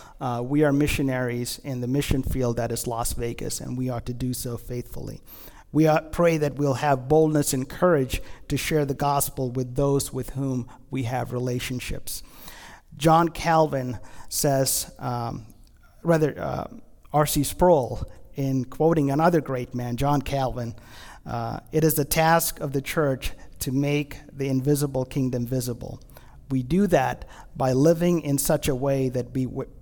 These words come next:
that we bear witness to the reality of the kingship, uh, of Christ in our jobs, our families, our schools,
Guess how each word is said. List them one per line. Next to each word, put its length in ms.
that 180
we 160
bear 260
witness 640
to 80
the 140
reality 1000
of 160
the 100
kingship, 760
uh, 220
of 240
Christ 480
in 140
our 120
jobs, 640
our 160
families, 760
our 160
schools, 680